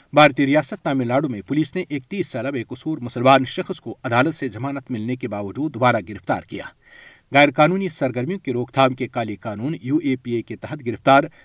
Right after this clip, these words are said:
ضلع ایروڈ کے منی کم پالائم علاقے سے تعلق رکھنے والے مستحین کو مدراس ہائی کورٹ کی طرف سے ضمانت ملنے کے باوجود پولیس نے دوبارہ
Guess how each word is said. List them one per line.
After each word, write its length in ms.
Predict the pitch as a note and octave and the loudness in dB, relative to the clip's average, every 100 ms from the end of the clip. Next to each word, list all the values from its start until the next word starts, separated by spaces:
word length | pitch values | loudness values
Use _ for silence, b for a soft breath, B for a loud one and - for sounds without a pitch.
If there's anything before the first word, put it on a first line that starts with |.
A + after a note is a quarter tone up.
| b | b
ضلع 260 | B2 D3 D3+ - | 0 4 4 4
ایروڈ 300 | D#3 F#3+ G3+ | 2 4 0
کے 200 | - E3 - | -2 -2 0
منی 220 | B2+ F#3+ | 0 0
کم 240 | - E3+ | 0 -2
پالائم 500 | D#3+ - D3 D3 D#3 D#3 | -4 4 8 8 6 2
علاقے 340 | C3 B2+ C3+ - | 0 0 0 -4
سے 180 | - A#2 - - | -8 -10 -12 0
تعلق 320 | D#3+ D#3 D#3+ | 4 4 2
رکھنے 220 | A#2 - | -6 -4
والے 260 | A2 C3 G2+ - _ _ _ | 4 4 4 -4 _ _ _
مستحین 680 | B2+ C#3+ - F3+ - F#3 F#3 D#3+ _ _ | -8 -6 -6 -6 -2 -2 -2 -6 _ _
کو 180 | D3 C3+ _ - | -6 -6 _ -12
مدراس 640 | A#2 A2 B2+ D3 D#3+ D#3+ | -8 -2 6 8 8 4
ہائی 240 | - D3 | -8 -6
کورٹ 240 | D3 F#3+ D3+ | -2 0 0
کی 140 | C3+ | -4
طرف 240 | B2+ A#2 - | -8 -10 -6
سے 120 | F3 | -4
ضمانت 460 | A#2+ B2+ D3 D#3+ | 0 2 2 0
ملنے 240 | C3 B2 D3 | -4 -4 -4
کے 120 | D3+ | -4
باوجود 460 | B2 G#2+ F#2+ D3+ D#3+ | -4 -6 -4 -6 -2
پولیس 280 | C3+ D3+ | -4 -4
نے 80 | D3+ | -6
دوبارہ 340 | A2 G#2 C3+ | -2 4 4